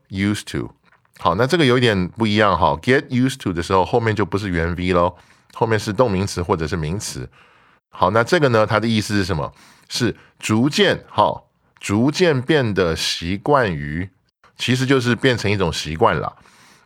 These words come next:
好，那这个地方的例句是：It took me a while to get used to the new mouse.好，我花了一段时间才习惯这个新的滑鼠。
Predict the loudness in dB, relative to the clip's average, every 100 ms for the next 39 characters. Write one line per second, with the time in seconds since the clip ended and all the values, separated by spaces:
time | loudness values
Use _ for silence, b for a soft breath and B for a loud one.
0 | -4 -2 0 2 2 2 2 2 2 2
1 | 2 0 2 0 0 B B B B -4
2 | 0 -2 0 2 2 4 4 4 4 0
3 | -2 0 0 0 0 0 -2 -8 -4 -2
4 | -4 B B -4 -2 -2 0 2 2 0
5 | -4 -12 b b b -6 -2 0 2 2
6 | 4 2 2 2 0 -2 0 0 0 -2
7 | -2 -2 0 0 -2 -4 -4 -4 0 0
8 | 0 -4 -14